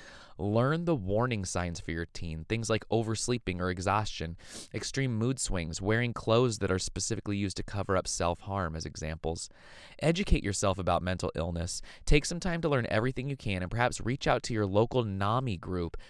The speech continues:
the National Alliance on Mental Illness, a great place for families. Talk openly about mental illness. Have conversations about drug abuse. Be supportive, not enabling, letting your teen know that having a mental health issue,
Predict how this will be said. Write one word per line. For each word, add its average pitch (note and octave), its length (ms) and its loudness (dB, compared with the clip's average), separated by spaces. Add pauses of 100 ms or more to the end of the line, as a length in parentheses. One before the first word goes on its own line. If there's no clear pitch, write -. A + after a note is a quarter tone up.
the F#2 80 -4
National G#2 580 0
Alliance G2 520 0
on F2+ 120 0
Mental F2+ 300 -2
Illness, E2+ 320 -4
a F#2+ 80 -2
great A2 580 -2
place F2 280 -6
for D#2 160 -8
families. D#2+ 580 -6 (420)
Talk D3 360 8
openly B2 420 2
about F#2 240 2
mental F2 320 -4
illness. E2 320 -4
Have B2+ 220 2
conversations B2+ 760 -2
about A#2 240 2
drug A2+ 300 0
abuse. F2 480 -4 (360)
Be F#3 140 -2
supportive, E3 720 0
not A#2 320 0
enabling, F#2+ 720 -2 (300)
letting C3+ 320 4
your F3+ 100 -2
teen C3 340 -6
know F#2 320 0 (160)
that A2+ 120 0
having C#3 260 2
a E3+ 40 -4
mental C#3+ 240 0
health A#2+ 260 -2
issue, G2 360 -2